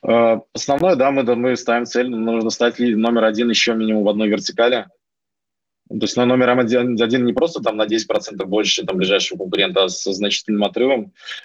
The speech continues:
Э, и, то есть у нас параллельно три таких вот направления. Это медицина, с-, спорт, секции и, э,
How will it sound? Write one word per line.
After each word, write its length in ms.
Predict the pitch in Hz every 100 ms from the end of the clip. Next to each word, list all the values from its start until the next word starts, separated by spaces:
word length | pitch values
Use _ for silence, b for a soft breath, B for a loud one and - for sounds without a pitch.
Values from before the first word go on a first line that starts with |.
| B -
Э, 540 | - 98 95 95 92 - -
и, 320 | 110 110 107 104 101 - _ _ _ _ _ _ - - _
то 80 | 101
есть 140 | -
у 40 |
нас 400 | 110 127 - - 104 98 - -
параллельно 460 | 107 107 123 110
три 260 | - 107 107
таких 380 | 95 92 104 -
вот 120 | 98
направления. 920 | 95 101 95 120 127 113 101 95 90
Это 760 | 95 - 87 87 87 85 - - -
медицина, 640 | 107 104 107 147 151 131 107
с-, 160 | - - _ _
спорт, 380 | - - 113 110
секции 600 | - 127 127 - 101 92
и, 540 | - 107 101 101 92 B B B B B _ _ _ _ _ - -
э, 440 | 110 110 113